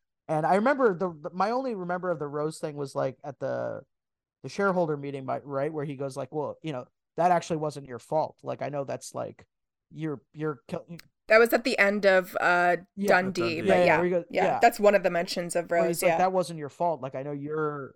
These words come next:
Speaker 2: That, that actually wasn't your
Speaker 1: The
Speaker 2: fault,
Speaker 1: rest
Speaker 2: but the
Speaker 1: of it
Speaker 2: rest of
Speaker 1: is.
Speaker 2: this shit,
Speaker 1: And,
Speaker 2: yeah.
Speaker 1: like, the way, and the
Speaker 2: <laughs>
Speaker 1: way he describes it is one of those great things where it's like, you know, I, I, I've come to loathe the word trauma. I've, I've just come to loathe it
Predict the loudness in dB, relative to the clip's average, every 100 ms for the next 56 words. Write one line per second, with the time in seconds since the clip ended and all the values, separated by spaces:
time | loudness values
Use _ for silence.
0 | 2 2 6 10 10 8 6 6 6 6
1 | 6 6 6 6 6 4 6 6 8 6
2 | 4 2 2 4 4 2 2 4 6 6
3 | 8 8 10 8 8 6 4 4 -2 -4
4 | -8 -10 -10 -6 -4 -4 -6 -8 -6 -6
5 | -6 -6 -4 -4 -6 -6 -6 -6 -8 -8
6 | -8 -8 -6 -4 -4 -8 _ _ _ _
7 | _ -10 -8 -4 -4 -4 -6 -6 -8 -8
8 | -6 -6 -6 -12 -10 -8 -8 -10 -6 -6
9 | -6 -12 _ _ _ -12 -10 -10 -10 -8
10 | -8 -6 -6 -6 -8 -10 -14 -14 -16 -16
11 | -12 -12 -12 -16 _ -10 -10 -8 -10